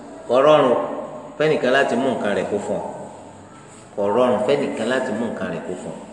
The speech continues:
Ẹ̀yin náà wò ó, ìyẹn máa ní nǹkan gbà mí tí ò sì,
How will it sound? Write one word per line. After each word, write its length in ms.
Ẹ̀yin 200
náà 140
wò 180
ó, 160
ìyẹn 260
máa 180
ní 180
nǹkan 260
gbà 160
mí 200
tí 160
ò 80
sì, 180